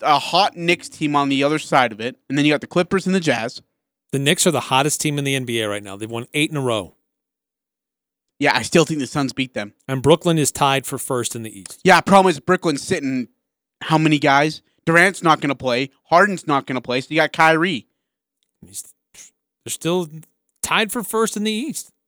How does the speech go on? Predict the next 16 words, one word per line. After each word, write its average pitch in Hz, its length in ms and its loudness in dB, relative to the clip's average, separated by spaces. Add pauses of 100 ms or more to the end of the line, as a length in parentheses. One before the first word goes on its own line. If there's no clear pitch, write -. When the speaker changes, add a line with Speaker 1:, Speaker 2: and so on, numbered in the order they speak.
Speaker 2:
They're - 60 -14
still 196 160 2
playing 190 320 0
very 190 160 0
good 196 180 0
basketball. 160 600 -6 (1400)
Meanwhile, 185 280 6
the 160 80 2
Jazz 156 340 4
are 165 80 2
playing, 160 520 2 (100)
uh, 127 440 -2 (120)
a, 127 120 -6 (120)
a 143 80 -4
parade 170 460 2
of, 135 120 -6